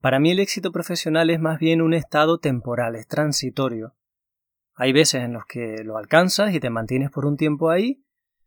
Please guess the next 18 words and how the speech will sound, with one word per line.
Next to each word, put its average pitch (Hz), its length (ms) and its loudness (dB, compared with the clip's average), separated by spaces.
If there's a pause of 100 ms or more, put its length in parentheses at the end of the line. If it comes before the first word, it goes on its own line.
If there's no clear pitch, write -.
(160)
pero 165 240 4
eso, 208 480 2
como 135 220 0
todo 147 180 2
en 156 80 4
la 156 80 4
vida, 156 380 6
es 147 100 -2
impermanente. 117 960 -4 (720)
Y 117 140 -12
tienes 143 260 2
que - 140 0
ir 156 100 4
buscando, 170 680 2 (120)
si - 200 -16
te - 80 -14
apetece, 127 440 -4
claro, 143 400 2